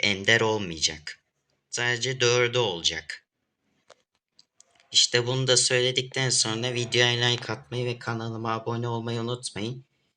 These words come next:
Bildirim çanı kapalıysa da onu açıp tümü yapmayı unutmayın ki ben video atar atmaz size bildirim gelsin. Bu videoya da şöyle yüksek bir like atarsanız sevinirim.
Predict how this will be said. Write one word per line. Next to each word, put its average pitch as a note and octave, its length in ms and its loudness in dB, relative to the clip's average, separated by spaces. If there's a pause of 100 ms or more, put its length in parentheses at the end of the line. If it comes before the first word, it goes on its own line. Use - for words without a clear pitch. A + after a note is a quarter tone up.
(260)
Bildirim A#2+ 460 -4
çanı A#2+ 340 -4
kapalıysa A#2+ 720 -4
da A2 80 -6
onu G#2+ 120 -8
açıp - 320 -4
tümü A2+ 200 -4
yapmayı A#2 380 -4
unutmayın A#2 480 -4
ki - 120 -10
ben A#2 180 -2
video A#2 280 -2
atar A#2 300 -6
atmaz - 680 -6 (200)
size A#2+ 400 -8
bildirim A#2+ 520 -2
gelsin. F#2 520 -4 (1080)
Bu B2 160 -6
videoya B2+ 580 -2
da G#2+ 140 -2 (320)
şöyle A2 720 -4 (840)
yüksek A#2 560 -2
bir A2+ 220 0
like A2+ 380 -2
atarsanız A#2 600 -2
sevinirim. A2+ 680 0